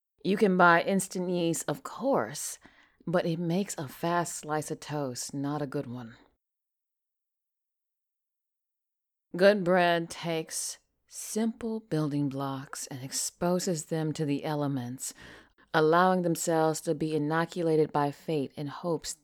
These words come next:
that nature will accept said basics, enough to grow from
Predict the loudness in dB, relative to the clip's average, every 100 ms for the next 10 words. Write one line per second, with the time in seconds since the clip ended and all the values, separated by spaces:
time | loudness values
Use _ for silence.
0 | -6 -4 -4 -4 -4 -2 -2 -2 -2 -4
1 | -6 -6 -4 -4 -6 -4 -4 -2 -2 -4
2 | -4 -10 -14 -14 -14 -16 -20 -20 -20 _
3 | _ -2 0 0 -2 -4 -12 -20 _ _
4 | _ -10 -8 -4 0 0 0 -8 -14 -14
5 | -16